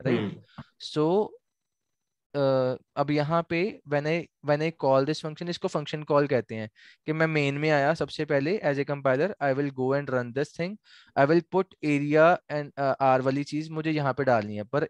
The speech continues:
Speaker 1: एरिया R के पास ऐसा क्या है जो डालना है, तो वो जाएगा ऊपर जाके ढूंढेगा, अच्छा ये करना था। तो R की वैल्यू जो फ़ाइव थी,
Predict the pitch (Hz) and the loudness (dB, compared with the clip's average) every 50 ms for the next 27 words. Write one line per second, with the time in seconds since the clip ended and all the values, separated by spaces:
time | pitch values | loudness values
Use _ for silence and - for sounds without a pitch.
0 | - 151 143 135 135 143 151 - 143 143 143 147 - 151 - 147 147 147 - - | -4 -4 -2 -2 0 0 2 2 2 2 0 -2 -4 -4 -2 -2 -2 -2 -4 -4
1 | 135 131 - - 147 143 - 147 135 127 131 139 135 135 143 139 131 127 120 117 | -4 -2 0 -2 -2 -2 -2 0 0 0 0 -2 -2 -4 -4 -4 -2 0 0 -2
2 | 113 123 147 180 - _ _ - _ _ _ - 160 151 156 180 190 175 165 151 | -2 -6 -10 -12 -14 _ _ -20 _ _ _ -6 -2 0 0 2 4 6 6 6
3 | 143 143 170 151 165 156 - 165 151 151 147 156 143 143 131 120 107 113 - 131 | 6 4 2 0 0 -2 -2 0 0 0 0 -2 -4 -6 -6 -6 -6 -2 0 0
4 | 127 127 - - - 120 113 113 120 127 123 - 120 110 110 104 98 - 107 95 | 0 0 -2 -2 -2 0 0 0 -2 -4 -2 -2 -4 -4 -4 -6 -8 -8 -10 -10
5 | 80 - - 135 135 - - 131 127 127 127 131 131 151 143 143 135 123 123 139 | -10 -10 -8 -8 -8 -4 -2 2 2 2 2 0 -2 -4 -4 -4 -2 -2 -4 -6
6 | 147 143 147 147 143 - - 143 131 139 151 156 - - - 131 151 | -6 -4 -4 -6 -6 -2 0 0 2 2 0 -2 -6 -8 -10 -12 -12